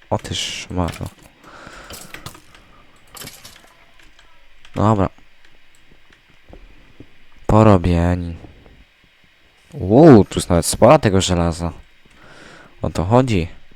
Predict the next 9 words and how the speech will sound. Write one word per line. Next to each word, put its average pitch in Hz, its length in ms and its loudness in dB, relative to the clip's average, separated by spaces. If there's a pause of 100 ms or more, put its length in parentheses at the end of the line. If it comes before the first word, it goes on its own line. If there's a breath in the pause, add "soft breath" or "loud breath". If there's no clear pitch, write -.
(2000 loud breath)
Jezu! 143 460 8 (1700)
Zostaw - 560 2
mnie, 101 160 -2
ty - 160 -4 (200)
pająku 104 540 0
zasrany. 90 560 -4 (4000 loud breath)
O, 151 520 10
ho, 120 200 4
ho! 123 720 8